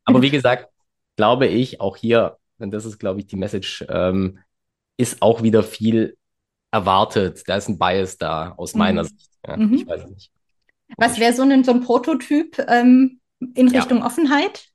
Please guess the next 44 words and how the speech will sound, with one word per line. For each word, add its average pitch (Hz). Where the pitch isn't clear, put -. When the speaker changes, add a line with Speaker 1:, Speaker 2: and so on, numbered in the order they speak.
Speaker 2:
Kommt 285
dir 294
da 320
Speaker 1:
Ja, -
Speaker 2:
was? -
Speaker 1:
Offenheit 117
ist 110
für 120
mich 117
der, 104
der 101
Verkäufer 113
und, 101
äh, 98
Beständigkeit 98
der 95
Controller, 101
so 92
ein 90
bisschen 90
so 90
nach, 92
äh, 87
Speaker 2:
Mhm. 90
Speaker 1:
in 90
die 92
Richtung, 90
ja. 90
Speaker 2:
Okay. 285
Speaker 1:
Also -
hätte 92
ich 85
jetzt 98
mal, 90
der 98
Offenheit, 107
äh, 95
ist 87
der, 92
der, 95
der 92
Sales-Vertreter, 117
der 104
auf, 98